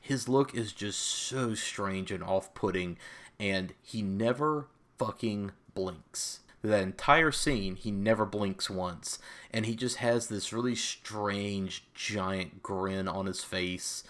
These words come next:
It's very much in the way that people are scared of things like masks. You know, a lot of what people find creepy about clowns specifically is just how their face is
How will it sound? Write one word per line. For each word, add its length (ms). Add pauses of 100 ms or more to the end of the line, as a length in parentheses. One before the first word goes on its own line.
(160)
It's 180
very 380
much 640
in 400
the 100
way 340
that 200
people 440
are 200
scared 800
of 220
things 380
like 360
masks. 840 (360)
You 120
know, 160
a 60
lot 280
of 220
what 360
people 340
find 480
creepy 420
about 300
clowns 680
specifically 840
is 220
just 260
how 400
their 440 (120)
face 960 (280)
is 560